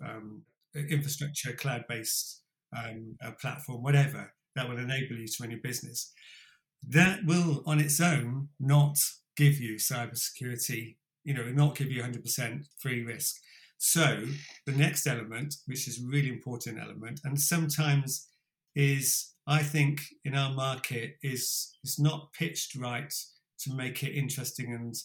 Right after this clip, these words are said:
and sexy, is governance. That's process and governance. It's making sure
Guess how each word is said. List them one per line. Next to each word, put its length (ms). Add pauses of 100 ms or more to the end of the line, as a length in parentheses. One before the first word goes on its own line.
(400)
and 160
sexy, 840
is 500 (200)
governance. 840 (440)
That's 220
process 600
and 120
governance. 720
It's 160
making 380
sure 580